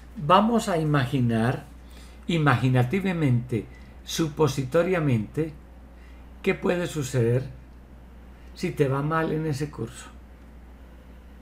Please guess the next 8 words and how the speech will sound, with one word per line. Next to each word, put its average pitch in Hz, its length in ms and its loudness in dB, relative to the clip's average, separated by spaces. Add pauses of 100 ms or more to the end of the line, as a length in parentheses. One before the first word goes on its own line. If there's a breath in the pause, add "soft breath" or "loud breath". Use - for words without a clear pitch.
(580 loud breath)
Supongamos 185 640 0
que - 100 -6
estás 147 300 0
en 180 100 -2
la 147 60 4
Edad 135 160 4
Media 117 460 0 (1600 loud breath)
y 226 340 4